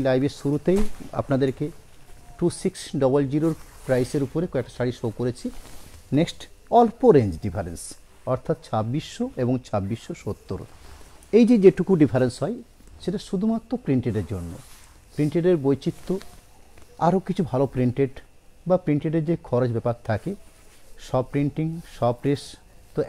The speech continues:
একভাবে আপনার এই প্রিন্টিংগুলো rate নেয় না, বিভিন্ন প্রিন্টিংয়ের বিভিন্ন রকম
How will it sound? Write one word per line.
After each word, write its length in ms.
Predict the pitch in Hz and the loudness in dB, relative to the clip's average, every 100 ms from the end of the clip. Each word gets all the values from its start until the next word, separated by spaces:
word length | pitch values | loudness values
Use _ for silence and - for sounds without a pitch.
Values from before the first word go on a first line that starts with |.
| 117 | -2
একভাবে 300 | 120 - 139 135 | -2 -2 -2 -2
আপনার 200 | - 143 | -2 -4
এই 60 | 143 | -2
প্রিন্টিংগুলো 420 | 135 120 131 139 139 | -2 -2 -2 -2 0
rate 140 | 117 - | -2 -2
নেয় 140 | 123 170 | -6 -6
না, 60 | 190 - - - 131 | -8 -14 -20 -8 -4
বিভিন্ন 240 | 139 175 175 156 | 0 0 0 0
প্রিন্টিংয়ের 440 | 143 135 156 160 120 | -2 -2 -4 -2 -2
বিভিন্ন 180 | 113 131 | -2 -2
রকম 160 | 131 | -2